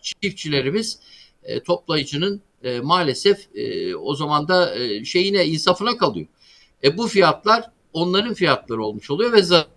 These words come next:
ediyorlar. Bakın şimdi on üç buçuk lira fiyat açıklandı.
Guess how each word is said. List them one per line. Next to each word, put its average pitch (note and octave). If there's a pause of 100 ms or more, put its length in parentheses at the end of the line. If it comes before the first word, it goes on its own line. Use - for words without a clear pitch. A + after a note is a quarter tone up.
ediyorlar. -
Bakın A#3
şimdi A3
on A#3+
üç -
buçuk -
lira F3
fiyat A3
açıklandı. E3